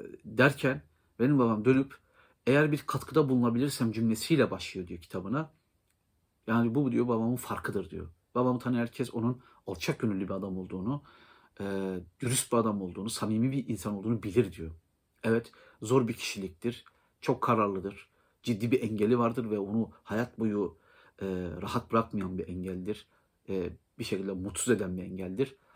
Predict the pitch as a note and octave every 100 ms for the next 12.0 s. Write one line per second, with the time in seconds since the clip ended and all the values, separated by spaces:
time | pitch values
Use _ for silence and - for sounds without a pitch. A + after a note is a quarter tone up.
0 | - A2+ G#2 A#2 G2+ A2 G#2 G2+ - -
1 | F2+ A2 - F#2+ F#2 B2 - F#2+ F#2 D#2+
2 | - _ D#3+ D#3+ E3+ - A#2 A2 A#2 D#3
3 | - - A#2+ C3+ - B2+ A#2+ A#2 G2 G2
4 | - A2 F#2+ - F#2 F2+ F2 F#2 C3 G#2+
5 | G#2+ - D3 - - - F2+ - _ _
6 | _ - - - - - C#3+ B2 E3+ -
7 | A#2+ A2 G#2+ - - A2 F#2+ F#2 B2 D#3
8 | - _ - _ _ _ _ _ _ _
9 | G2 F#2+ F#2+ G2+ - - - D3+ - A2
10 | A2 - - - F#2+ F2 - - - C#3+
11 | - G2+ G2+ - _ _ _ _ A#2 -